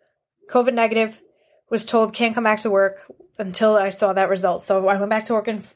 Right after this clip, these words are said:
I went back into work Friday for six hours because my boss already knew that I had a tattoo appointment and I was leaving early. So that was really dumb.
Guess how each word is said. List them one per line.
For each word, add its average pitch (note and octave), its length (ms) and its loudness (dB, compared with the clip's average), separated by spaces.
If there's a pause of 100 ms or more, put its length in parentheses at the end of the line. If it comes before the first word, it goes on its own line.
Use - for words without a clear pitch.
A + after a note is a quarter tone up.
I G#3+ 60 -2
went G3+ 240 -2
back G#3 220 0
into A3 240 -2
work G#3+ 180 2
Friday F3 720 -2 (420)
for A#3+ 160 0
six D4 240 0
hours G3 360 2
because G3 420 0
my G3 100 0
boss G#3+ 300 0
already G3+ 260 2
knew F#3+ 220 2
that F3 120 -2
I F3 120 2
had F3 180 0
a D#3 60 0
tattoo E3+ 380 -4
appointment D#3+ 420 -8
and E3 80 -12
I E3 60 -8
was E3 120 -12
leaving E3 220 -8
early. D#3 320 -8
So G#3 160 -2
that G3 80 2
was G3 120 -6
really E3+ 200 0
dumb. D#3+ 260 -8